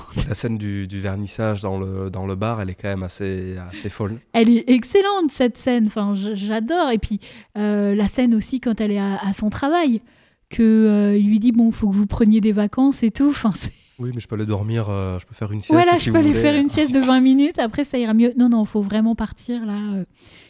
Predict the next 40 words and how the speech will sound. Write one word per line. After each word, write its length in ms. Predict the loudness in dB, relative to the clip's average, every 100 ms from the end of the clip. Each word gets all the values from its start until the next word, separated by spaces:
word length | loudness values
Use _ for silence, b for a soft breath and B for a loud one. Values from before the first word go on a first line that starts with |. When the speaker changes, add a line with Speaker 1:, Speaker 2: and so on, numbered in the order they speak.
| b
Speaker 1:
Et 100 | -2
puis, 300 | -2 2 2
bah 180 | 4 2
voilà, 240 | 2 0 2
elle, 320 | 2 4 2
elle 120 | 0 0
retrouve, 580 | 0 0 2 2 4 2
euh, 400 | 2 2 0 -2
elle 140 | 0 2
retombe 360 | 2 2 0
sur 160 | 0 -4
ses 140 | -4
pieds. 240 | -4 -4 -6 _ _ _ _ -20
Parce 120 | -10
que 80 | -6
c'est 140 | -4
vrai 180 | -4 -4
qu'on 160 | 0 0
lui 160 | 0
dit, « 160 | 0 2
Bon, 160 | 2
faut 160 | 0 -2
avoir, 280 | 0 0 -2
faut 140 | -4
être 140 | -6 -8
stable, 480 | -6 -2 0 -2
faut 100 | -2
avoir 300 | -4 -2 -2
un 80 | -2
métier, 340 | -2 -2 -4 -4
tout 160 | -6
ça. » 160 | -8 -8 b b b 2
Et 100 | 4
elle 180 | 4
va 140 | 2 2
retrouver 380 | 0 -2 0 2
un 100 | 4
métier 300 | 2 2 -2
qui 160 | 0
va 160 | 0